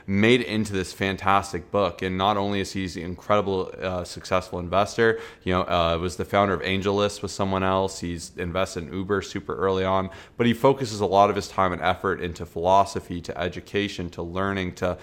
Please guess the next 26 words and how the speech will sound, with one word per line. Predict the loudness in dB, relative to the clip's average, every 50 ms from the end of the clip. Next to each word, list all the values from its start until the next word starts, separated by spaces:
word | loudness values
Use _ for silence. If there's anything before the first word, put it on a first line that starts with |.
| -12 -20 -20 -8 2
happiness, | 6 8 8 8 6 2 -2 -2 0 -2 -4 -4 -6 -8
to | -8
psychology. | -4 -2 -2 -2 -2 2 4 6 6 6 4 2 -2
It's | -4 -4 -2
amazing | -2 -2 0 0 0 0 0 0 -2 -4 -4 -4 -4
just | -6 -6 -6 -6
the | -6 -6
different | -4 0 0 0 0 0 -2 -2 -2 -4 -8 -12 -20 -20 -20 -20 -20 -20 -20 -20 -18 -16 -16 -14 -10 -6
routes | 0 2 4 4 2 2 -2 -4
this | -4 -4 -4 -2
book | 0 0 0 -2 -2
takes, | 0 2 2 2 2 -2 -4
and | -4 -4
it's | -4 -2
definitely | 0 0 0 0 0 -2 -2
a | -2
book | -2 -2 -2 -2 0
I | 0 2
will | 2 2 0
be | -2 -4
giving | -4 -2 -4 -2 -2 -2 -2
out | -2 -2 -4
quite | -4 -2 0 0 2 2
a |
lot | 0 0 -2 -2 -2
myself. | -4 -8 -4 0 4 6 6 6 4 2 -4 -14 -18 -18